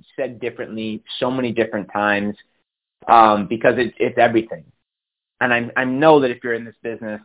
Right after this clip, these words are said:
you've probably heard of, you know, the, the, like, eighty to ninety percent of this game is psychology. I thought that was bullshit when I first got started. I really did. I, I was like the hungry, you know, right out of college, I need to make money. Just show me what to do.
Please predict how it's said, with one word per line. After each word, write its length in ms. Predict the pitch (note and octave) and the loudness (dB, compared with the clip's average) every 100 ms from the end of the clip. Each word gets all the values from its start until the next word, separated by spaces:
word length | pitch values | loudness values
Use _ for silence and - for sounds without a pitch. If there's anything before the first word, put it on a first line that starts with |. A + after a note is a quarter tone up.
| _ _ _ - | _ _ _ -8
you've 200 | A#2 - | -6 4
probably 360 | C3 B2 B2+ | 6 8 6
heard 220 | A#2 A#2+ A#2 | 8 6 6
of, 200 | A2+ G#2 _ | 4 0 _
you 120 | A2+ | -12
know, 120 | A2 G2+ | -8 -6
the, 180 | G#2 - | -6 -6
the, 160 | G#2+ - _ - | -8 -10 _ -14
like, 380 | B2 A#2 A2+ G2+ | -12 0 0 2
eighty 320 | B2+ C3+ C3 B2+ | 2 4 4 2
to 100 | B2 | 2
ninety 420 | A#2 A#2 A#2 A2+ | 0 -2 -4 -10
percent 280 | - - A#2 | -12 -10 -6
of 60 | G#2+ | -6
this 100 | G2+ | -6
game 220 | A2 G#2+ | -6 -6
is 80 | G#2 - | -6 -6
psychology. 800 | G2 F#2+ G2+ A#2 B2+ D#3 E3+ - _ _ _ _ - | -4 0 2 2 0 -4 -6 -10 _ _ _ _ -2
I 400 | - D#3 A3 G3 | 4 6 6 4
thought 240 | - D#3+ D3+ | 6 6 8
that 160 | C#3 | 4
was 140 | G#2+ A2 | 4 -6
bullshit 640 | G2 B2 A#2 - C#2 - _ _ _ | -6 -4 -6 -8 -12 -12 _ _ _
when 180 | A2 | -8
I 140 | A2 G2+ | -6 -6
first 260 | A2 G2+ | -6 -6
got 200 | - F2+ - | -6 -6 -6
started. 340 | E2 D#2+ - | -10 -8 -4
I 40 | |
really 360 | A#2+ A#2+ C3 A#2+ | -4 0 -2 -2
did. 80 | A2 | -2
I, 120 | G#2+ | -2
I 220 | A2+ A#2+ | -2 -2
was 160 | A#2 A#2+ | -2 -6
like 220 | A#2 A2+ - | -6 -6 -4
the 100 | C3+ | -6
hungry, 500 | - C3+ C3 B2 B2 | -6 -6 -6 -4 -4
you 180 | A#2+ A2 | -4 -10
know, 100 | G#2+ | -6
right 200 | A2 B2+ | -2 2
out 160 | C3 | 2
of 80 | B2+ - | 0 -2
college, 400 | B2 B2 B2 A2 | 0 2 -2 -4
I 120 | A2+ | -6
need 140 | B2+ | -6
to 60 | B2+ | -8
make 240 | B2+ A#2+ | -8 -10
money. 320 | B2 A#2 A#2+ G#2+ | -10 -12 -12 -14
Just 120 | G#2+ - | -14 -10
show 160 | C3 B2+ | -8 -6
me 120 | C#3 | -6
what 220 | B2+ B2 | -6 -6
to 80 | B2+ | -8
do. 340 | G2+ F#2+ C#2 | -8 -8 -10